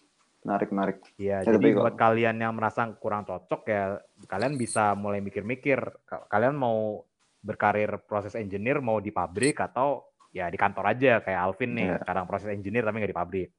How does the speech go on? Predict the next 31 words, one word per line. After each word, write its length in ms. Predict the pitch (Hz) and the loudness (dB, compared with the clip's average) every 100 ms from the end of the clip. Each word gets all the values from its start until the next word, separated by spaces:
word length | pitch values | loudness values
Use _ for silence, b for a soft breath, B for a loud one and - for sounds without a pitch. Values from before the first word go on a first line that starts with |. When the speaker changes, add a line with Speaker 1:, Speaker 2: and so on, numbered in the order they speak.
| _ | _
Speaker 2:
gitu, 160 | _ - | _ -20
di 200 | - - | -20 -12
kantor. 380 | 85 85 87 78 _ _ _ _ _ _ _ _ _ _ _ _ _ _ - - - | -10 -6 -6 -8 _ _ _ _ _ _ _ _ _ _ _ _ _ _ -16 -10 -8
Speaker 1:
Iya. 80 | 85 | -4
Speaker 2:
Ya 20 | |
nggak 100 | 85 98 | 2 2
ada 20 | 107 | 6
yang 60 | 110 | 10
salah 140 | 123 | 10
dengan 180 | 117 110 131 | 8 4 2
itu, 160 | 147 151 | 2 4
ya, 100 | 135 117 | 4 2
tapi 160 | 113 | 0
yang 120 | 151 123 | 2 4
jelas 140 | 156 | 4
kalian 160 | 120 147 | 4 4
harus, 160 | 123 104 _ - | 2 0 _ -12
eh, 120 | 98 95 | -8 -6
tentukan 240 | 104 98 | -4 -4
sendiri 400 | 95 107 127 85 | -2 -2 -2 -4
gitu. 240 | 87 80 - _ _ _ _ _ _ _ _ _ _ _ - _ - | -8 -12 -16 _ _ _ _ _ _ _ _ _ _ _ -20 _ -6
Speaker 1:
Ya, 80 | 98 | 2
kalau 320 | 104 98 92 | 8 8 10
gua, 400 | 110 120 110 - - | 10 10 6 0 -10
kalau 240 | - 101 104 | -2 4 4
gua 40 | |
pribadi, 340 | 110 104 101 110 107 | 4 4 6 4 2
aku 80 | |
pribadi 320 | 104 101 104 117 | 2 4 4 4
sih 200 | 127 - - _ - | 0 -4 -8 _ -6
ngelihatnya 560 | 98 92 - 113 120 | 0 0 2 0 0